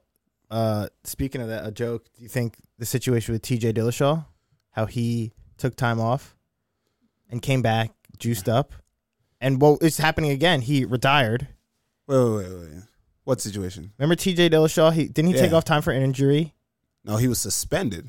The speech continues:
Speaker 2: He didn't take off time for injury. He tested
Speaker 1: Oh.
Speaker 2: positive and was suspended.
Speaker 1: Suspended,
Speaker 2: Mm-hmm.
Speaker 1: and then came back juiced to the gills?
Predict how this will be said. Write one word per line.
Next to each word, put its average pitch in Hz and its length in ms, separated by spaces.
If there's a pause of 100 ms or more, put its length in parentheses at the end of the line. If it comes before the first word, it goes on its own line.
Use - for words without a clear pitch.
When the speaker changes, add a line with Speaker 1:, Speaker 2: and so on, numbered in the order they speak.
Speaker 2:
He 143 80
didn't 214 100
take 131 140
off 110 80
time 127 200
for 107 60
injury. 120 300
He 127 120
tested 131 320
Speaker 1:
Oh. 123 100
Speaker 2:
positive 127 340
and 110 100
was 101 100
suspended. 110 520
Speaker 1:
Suspended, 139 1000
Speaker 2:
Mm-hmm. 113 240
Speaker 1:
and 120 80
then 139 140
came 147 180
back 135 220
juiced 139 220
to 147 60
the 131 80
gills? 135 420